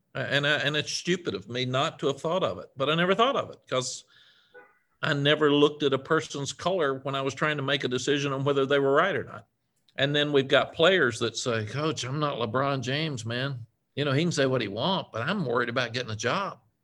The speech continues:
I'm worried about my N F L draft." So what I've learned is we all need to talk.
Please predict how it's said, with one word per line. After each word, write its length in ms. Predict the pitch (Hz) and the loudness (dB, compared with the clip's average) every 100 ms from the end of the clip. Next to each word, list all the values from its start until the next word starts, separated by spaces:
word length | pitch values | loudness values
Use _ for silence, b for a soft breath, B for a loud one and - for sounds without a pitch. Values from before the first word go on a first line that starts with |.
| _ _ _ _ | _ _ _ _
I'm 180 | - 180 | -4 0
worried 220 | 180 151 | 4 4
about 300 | 143 127 120 | 4 2 0
my 120 | 120 120 | -2 -2
N 140 | 135 | -2
F 160 | 123 120 | -4 -4
L 160 | 110 | -6
draft." 460 | 117 160 220 180 - | -6 -4 -2 -4 -4
So 400 | - 170 165 165 B B B - | 2 4 4 0 B B B 2
what 140 | 180 | 6
I've 180 | 170 143 | 6 4
learned 480 | 135 160 170 170 151 | 4 4 4 4 4
is 300 | 135 139 131 | 4 4 2
we 180 | 135 131 | 4 6
all 300 | 135 156 151 | 6 6 2
need 280 | 143 135 | 0 -2
to 100 | 127 | -2
talk. 680 | 120 - - 143 135 - - | -6 -6 0 2 0 -4 -20